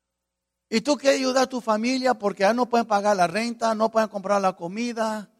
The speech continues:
están sufriendo, y tú quieres tanto salir y ayudarles, y tú no puedes, porque estás detrás de unas rejas y no te dejan salir. Y tu familia sufre, aunque tú tienes deseo de ayudarles,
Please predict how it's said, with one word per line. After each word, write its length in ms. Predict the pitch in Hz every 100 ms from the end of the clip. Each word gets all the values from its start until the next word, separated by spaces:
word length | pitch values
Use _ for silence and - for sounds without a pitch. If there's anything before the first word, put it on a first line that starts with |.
| _ _ _ _
están 320 | - 196 233
sufriendo, 840 | 233 220 - 233 240 233 226 214 196 _ _ _ _
y 120 | - -
tú 160 | 285
quieres 320 | 269 277 269
tanto 320 | - 294 311 254
salir 420 | 240 233 277 285
y 60 |
ayudarles, 720 | 262 220 247 294 339 339 240 -
y 100 | 160
tú 180 | 220
no 140 | 214 202
puedes, 680 | - 247 262 240 170 - _ _ _ _ _
porque 220 | 151 170
estás 240 | 156 190 180
detrás 480 | 175 180 170 165
de 80 | 165
unas 260 | 156 156 135
rejas 560 | 170 214 - - _ _ _ _ _ -
y 100 | 151
no 120 | 185
te 140 | 180 160
dejan 220 | 170 165
salir. 560 | - 147 196 139 _ _ _ _ _ _ -
Y 60 | 147
tu 140 | 185
familia 420 | 185 190 226 220
sufre, 560 | 185 - 311 339 - 175
aunque 360 | 185 262 254
tú 180 | 240 254
tienes 340 | - 254 254 233
deseo 680 | 220 - - 285 359 392 370
de 100 | 262
ayudarles, 880 | 233 208 196 220 220 185 175 -